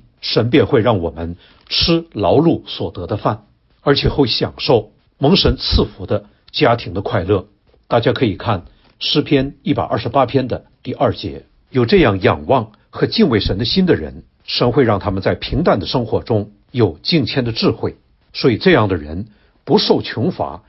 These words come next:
也不会遭受惩罚。愿你和我都能牢记这一点。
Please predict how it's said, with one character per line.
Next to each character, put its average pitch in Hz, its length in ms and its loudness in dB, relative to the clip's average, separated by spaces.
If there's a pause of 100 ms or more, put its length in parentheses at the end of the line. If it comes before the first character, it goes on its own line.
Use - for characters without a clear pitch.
(240)
也 123 160 2
不 110 100 -2
会 107 200 -2
遭 151 240 4
受 - 180 2
惩 - 260 -10
罚。 - 380 -8 (340)
愿 127 240 2
你 90 60 -4
和 160 160 2
我 92 260 -2 (280)
都 139 120 4
能 104 220 0
牢 78 200 -2
记 110 300 -4
这 131 120 0
一 90 120 -4
点。 82 240 -10